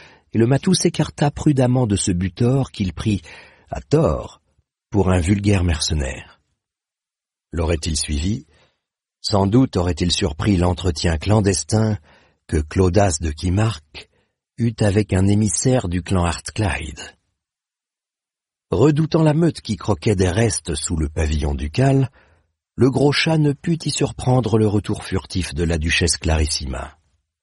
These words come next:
Il trotta également très au large d'un bivouac modeste, un peu isolé du camp du dehors, où trois ombres encapuchonnées veillaient autour d'un foyer froid.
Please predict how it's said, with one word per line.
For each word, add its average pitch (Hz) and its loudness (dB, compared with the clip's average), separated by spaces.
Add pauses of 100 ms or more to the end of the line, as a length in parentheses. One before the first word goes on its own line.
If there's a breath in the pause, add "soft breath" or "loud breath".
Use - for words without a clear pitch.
(720)
Il 80 -4
trotta 90 -2
également 85 2
très 117 0
au 120 2
large 101 0
d'un 98 2
bivouac 95 0
modeste, 92 0 (520)
un 85 0
peu 92 2
isolé 101 4
du 92 -4
camp 98 0
du 92 2
dehors, 101 2 (580 soft breath)
où 107 -6
trois 127 0
ombres 110 2
encapuchonnées 120 0
veillaient 110 0
autour 101 0
d'un 92 2
foyer 82 0
froid. 69 -4